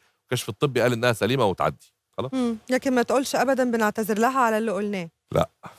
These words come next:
Speaker 2: شفناك بتتكلم عن صافينار أكتر من مرة، كتير، كتير، كتير. أكتر اسم اتقال في حلقاتك اسم صافينار. ده عشان اسمها بيبيع، يعني بيعمل viewership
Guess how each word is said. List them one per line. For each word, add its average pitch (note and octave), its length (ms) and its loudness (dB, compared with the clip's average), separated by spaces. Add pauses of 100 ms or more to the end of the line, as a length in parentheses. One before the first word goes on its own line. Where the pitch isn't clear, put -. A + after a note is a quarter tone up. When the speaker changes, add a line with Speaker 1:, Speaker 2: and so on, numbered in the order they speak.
(840)
Speaker 2:
شفناك D#4+ 440 0
بتتكلم D#4 540 0
عن A#3+ 140 2
صافينار B3+ 580 0
أكتر C4+ 260 -2
من A#3+ 120 -2
مرة، F#3+ 340 -2 (280)
كتير، A#3 380 0
كتير، A3+ 360 -4
كتير. G3+ 400 -6 (640)
أكتر C4 360 0
اسم C4 220 -2
اتقال B3+ 240 0
في A3+ 100 -4
حلقاتك A3+ 580 0 (240)
اسم C4 180 -2
صافينار. F#3+ 480 -4 (1120)
ده G#3+ 100 2
عشان A#3 220 0
اسمها B3+ 220 0
بيبيع، A#3+ 460 0
يعني G3 260 0
بيعمل G#3+ 300 0
viewership A3 320 -4